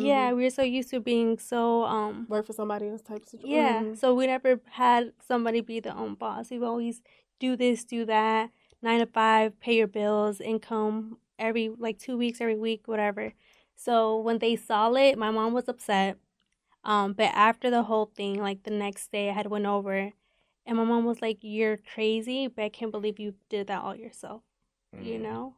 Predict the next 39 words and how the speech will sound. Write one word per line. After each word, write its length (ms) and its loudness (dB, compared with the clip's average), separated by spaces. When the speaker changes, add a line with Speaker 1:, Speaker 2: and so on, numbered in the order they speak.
Speaker 1:
like 380 -10
Speaker 2:
They, 180 6
you 220 10
probably 420 8
inspiring 540 6
them. 280 8
Speaker 3:
Exactly. 200 0
Speaker 1:
Yeah. 200 8
Speaker 2:
They 140 12
can't 320 10
tell 240 8
you. 280 8
That's 240 6
the 120 2
thing 240 6
about, 340 8
like, 360 6
the 140 8
older 340 10
generation, 640 8
'cause 220 4
even 420 8
our 380 8
generation 800 8
with 180 8
America, 680 8
like, 320 4
we 300 0
were 160 2
just 260 6
like, 180 -4
"Go 160 6
to 100 8
school, 480 6
get 240 8
a 80 10
job." 480 8
But 240 10
Speaker 1:
Mm-hmm. 200 -2